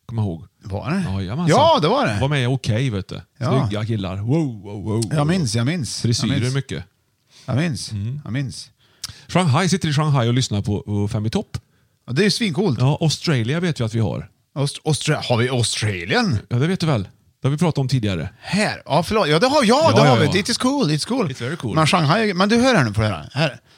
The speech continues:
Speaker 2: Då var det, eh, det här sk-, det vet jag, vi, jag vet inte exakt vilket avsnitt det var här, men han skrev i alla fall i ett avsnitt han lyssnade på det här då. Och det, det var ju, eh, han skrev förut här, kä-, härlig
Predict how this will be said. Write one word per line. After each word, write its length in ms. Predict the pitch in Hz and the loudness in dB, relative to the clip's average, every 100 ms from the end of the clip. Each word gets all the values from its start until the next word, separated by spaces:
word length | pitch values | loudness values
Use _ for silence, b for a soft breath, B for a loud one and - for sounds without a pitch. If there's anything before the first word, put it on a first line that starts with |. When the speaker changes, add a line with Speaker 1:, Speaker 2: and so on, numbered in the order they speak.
| b b b b b - | b b b b b -6
Speaker 2:
Då 80 | |
var 220 | 160 180 131 | 0 2 4
det, 140 | 131 | 2
eh, 520 | 131 - _ 123 123 | 0 -8 _ -2 -2
det 100 | 120 | 0
här 100 | 135 | -2
sk-, 220 | 143 - - | -2 -6 -6
det 140 | 143 | -2
vet 160 | 147 135 | -2 -2
jag, 100 | - | -6
vi, 340 | 156 156 170 | -4 -4 -4
jag 80 | 165 | -6
vet 260 | 151 156 151 | -8 -6 -6
inte 140 | 160 | -6
exakt 420 | 151 - 180 - | -4 -2 -4 -4
vilket 240 | 160 147 - | -4 -4 -4
avsnitt 380 | 156 147 131 | -4 -2 -2
det 80 | - | -4
var 320 | 135 175 160 110 | -4 -2 -2 0
här, 120 | 117 | 0
men 120 | 139 | 0
han 120 | 156 | 0
skrev 140 | 160 170 | 0 0
i 40 | |
alla 60 | 156 | 2
fall 100 | 151 | 2
i 40 | 151 | 0
ett 140 | 147 | -2
avsnitt 300 | 156 151 - | -2 -2 -2
han 160 | 139 151 | -2 -2
lyssnade 260 | 147 185 | 0 2
på 40 | 156 | 2
det 60 | 113 | 2
här 60 | 160 | 0
då. 80 | 170 b b b | -2 b b b
Och 100 | - | -6
det, 240 | 131 135 131 | 0 0 0
det 120 | 139 | -2
var 220 | 139 131 | 0 2
ju, 280 | 123 123 117 113 110 123 123 | 2 2 -2 -6 -12 -12 -10
eh, 60 | 110 | -8
han 160 | 113 120 | -6 -4
skrev 220 | 117 104 | -6 -8
förut 200 | 113 110 | -8 -8
här, 180 | 95 95 | -8 -8
kä-, 340 | 110 - 127 | -10 -12 -8
härlig 420 | 113 127 110 98 | -6 -4 -6 -8